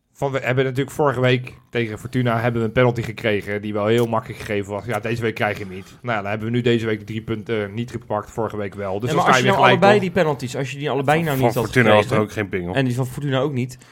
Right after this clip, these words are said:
Speaker 2: da-, dan hadden we helemaal geen discussie gehad. Je moet niet steeds voor die Piet Luttigheidjes fluiten.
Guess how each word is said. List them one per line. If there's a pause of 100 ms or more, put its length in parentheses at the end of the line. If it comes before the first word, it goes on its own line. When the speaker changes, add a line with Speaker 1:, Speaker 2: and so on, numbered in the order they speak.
(160)
Speaker 2:
da-,
dan
hadden
we
helemaal
geen
discussie
gehad.
Je
moet
niet
steeds
voor
die
Piet
Luttigheidjes
fluiten.